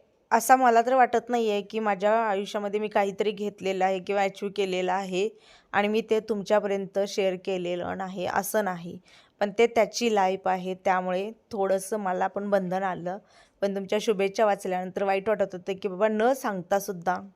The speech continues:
किती भरभरून देतात. बाकी तुम्ही अंदाज लावला,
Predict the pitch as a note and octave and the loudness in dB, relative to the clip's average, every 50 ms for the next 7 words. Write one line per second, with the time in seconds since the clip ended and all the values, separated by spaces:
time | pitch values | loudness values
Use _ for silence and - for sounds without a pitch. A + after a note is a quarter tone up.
0 | _ _ _ _ _ _ _ _ A3+ G#3 - C#4 C#4+ C#4 B3 G#3 F#3 F#3+ F#3 F3+ | _ _ _ _ _ _ _ _ -12 -6 -4 2 4 6 6 6 4 0 -2 -2
1 | F#3 F3 F#3 F3 F3 - F#3+ F#3+ - _ _ _ _ _ _ _ _ _ _ _ | -4 -4 -6 -4 -2 -2 -2 -2 -4 _ _ _ _ _ _ _ _ _ _ _
2 | _ _ _ _ _ A3+ A3 F#3 G3 F#3+ F3+ F#3 - G#3 A3 G3 A3+ G#3+ G#3+ A3 | _ _ _ _ _ -8 0 4 4 4 4 2 -2 -4 -2 -2 -2 -2 0 0
3 | A3 G#3+ G#3 G3 F#3 F#3 F#3+ G#3 G3+ A3 A3 G#3 G3 G3 F#3 F3+ F3+ | 2 2 0 2 2 2 2 2 2 2 2 4 4 2 0 -2 -2